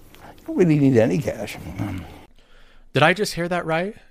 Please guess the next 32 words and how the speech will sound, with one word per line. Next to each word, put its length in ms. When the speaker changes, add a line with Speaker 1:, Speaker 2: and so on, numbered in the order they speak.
Speaker 2:
I 120
didn't 480
do 180
any 160
fancy 460
editing 340
with 140
that 180
clip. 300
I 80
didn't, 240
uh, 140
take 260
some, 300
some 200
tortured 520
editing 440
and, 100
and 140
put 140
together 380
a 60
bunch 240
of 60
clips 260
of 80
Warren 180
Buffett 480
saying 260
different 280
words 260
and 140